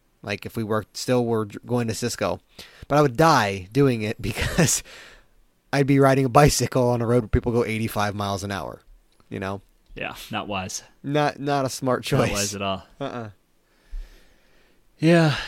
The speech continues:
Speaker 2: that's, uh, I don't know. I feel a little, I know that there's something that I'm carrying that is not sitting well with me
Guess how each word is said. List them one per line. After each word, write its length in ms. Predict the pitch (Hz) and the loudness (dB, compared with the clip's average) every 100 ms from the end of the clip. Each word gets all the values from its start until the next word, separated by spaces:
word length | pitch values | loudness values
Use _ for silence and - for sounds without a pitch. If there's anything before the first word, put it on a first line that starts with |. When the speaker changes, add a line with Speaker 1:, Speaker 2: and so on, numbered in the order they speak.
| - - | -12 -10
Speaker 2:
that's, 320 | - 175 - 175 | -6 -4 -2 2
uh, 640 | 151 143 135 123 120 107 - _ _ _ _ _ _ _ _ _ _ _ _ _ _ _ 139 | 2 2 2 2 0 -4 -12 _ _ _ _ _ _ _ _ _ _ _ _ _ _ _ -2
I 80 | |
don't 120 | 139 139 | 0 2
know. 120 | 123 | 2
I 120 | 131 | 2
feel 400 | - 185 180 147 | 4 4 6 4
a 20 | |
little, 1000 | 127 127 131 131 127 123 120 120 117 - _ _ _ 156 | 4 2 2 2 2 2 2 0 -2 -6 _ _ _ 4
I 80 | |
know 180 | 147 156 | 6 6
that 160 | 156 - | 4 2
there's 200 | 123 - | 0 2
something 680 | 127 120 - 117 110 107 101 | 0 0 2 2 2 0 0
that 140 | 101 | 0
I'm 140 | 101 95 | 0 -2
carrying 640 | - 107 104 101 98 98 | 2 4 4 4 2 0
that 180 | 98 98 | 0 0
is 500 | 98 92 - - - _ _ _ _ 110 | -2 -4 -8 -10 -14 _ _ _ _ -4
not 560 | 107 110 113 110 - _ _ _ _ _ _ _ _ _ _ _ _ | 0 4 4 2 -4 _ _ _ _ _ _ _ _ _ _ _ _
sitting 600 | - - 120 107 101 98 | -10 -2 0 2 0 0
well 280 | 98 98 98 | 0 0 0
with 220 | 95 92 | -2 -6
me 400 | 95 95 92 92 | -4 -4 -4 -6